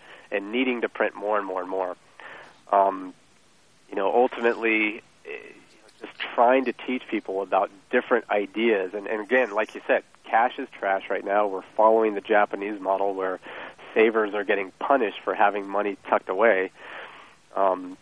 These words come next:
and realistically, with, with real inflation eating purchasing power as time goes on, um, you know, yeah, the natural tendency, you mentioned it. Bonds have been fantastic for thirty years. You know, something that I encourage listeners to, to take a look at is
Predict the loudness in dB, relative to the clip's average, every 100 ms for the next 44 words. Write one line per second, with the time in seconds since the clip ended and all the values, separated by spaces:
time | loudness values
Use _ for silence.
0 | _ -4 -4 2 4 4 2 -2 -2 -2
1 | -2 -6 -8 -18 -10 -10 -10 -10 -2 0
2 | 2 -2 -4 -2 0 -2 -6 -8 -10 -8
3 | -8 -6 -4 -2 -4 -8 -10 -4 0 2
4 | 2 -2 -4 0 0 2 -4 -2 0 -2
5 | -4 -14 -18 -18 -20 -20 0 4 6 4
6 | 2 4 4 2 2 2 0 0 2 2
7 | -2 0 -2 -2 -10 -8 -6 -6 -6 -10
8 | -10 _ _ 4 4 4 -2 -6 -2 0
9 | 0 0 2 2 0 -8 -8 -6 -6 -6
10 | -10 -12 -14 _ -20 -20 -20 _ -6 -4
11 | -4 2 2 2 0 4 4 4 2 -2
12 | 0 2 2 0 0 0 0 -4 -4 -6
13 | -6 -4 -4 -10 -16 -4 -2 0 2 2
14 | 2 0 0 -4